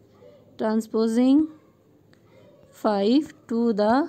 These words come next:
right hand side, x equal to twenty upon फ़ाइव.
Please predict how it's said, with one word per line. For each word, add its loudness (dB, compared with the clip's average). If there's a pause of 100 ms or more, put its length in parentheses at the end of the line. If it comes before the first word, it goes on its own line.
(1700)
right 0
hand -2
side, -2 (1300)
x -4 (200)
equal 0 (120)
to 2 (680)
twenty 0 (1400)
upon 4 (760)
फ़ाइव. 2